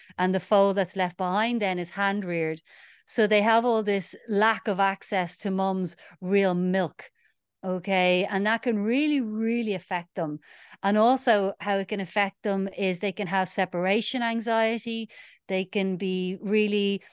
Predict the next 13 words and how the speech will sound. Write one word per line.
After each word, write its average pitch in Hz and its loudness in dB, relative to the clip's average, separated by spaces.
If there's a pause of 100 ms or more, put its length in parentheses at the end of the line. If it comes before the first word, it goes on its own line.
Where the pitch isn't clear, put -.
(260)
um, 180 0
on 196 2
edge 208 0
the 208 -2
whole 202 -2
time, 196 -4
quite 180 -2
nervous. 196 0 (360)
And 254 4
that 302 4
can 285 6
turn 247 2
to 214 0